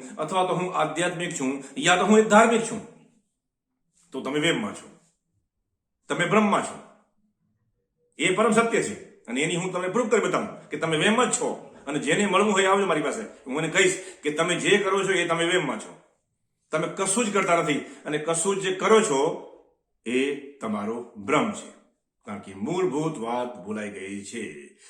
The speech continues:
તાળું ખોલ્યા વગર, પાસવર્ડ માર્યા વગર તમે ગેમ રમી રહ્યા છો.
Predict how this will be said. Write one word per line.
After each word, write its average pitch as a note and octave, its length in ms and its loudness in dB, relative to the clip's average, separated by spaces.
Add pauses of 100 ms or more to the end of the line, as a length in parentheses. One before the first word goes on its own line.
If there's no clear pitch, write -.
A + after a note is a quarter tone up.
(140)
તાળું D#3+ 420 0
ખોલ્યા C3 260 0
વગર, C3 320 -2
પાસવર્ડ E3 420 2
માર્યા C3 320 0
વગર B2 540 0 (600)
તમે D3 180 0
ગેમ C#3 260 2
રમી D#3+ 160 0
રહ્યા A2 200 -6
છો. - 160 -18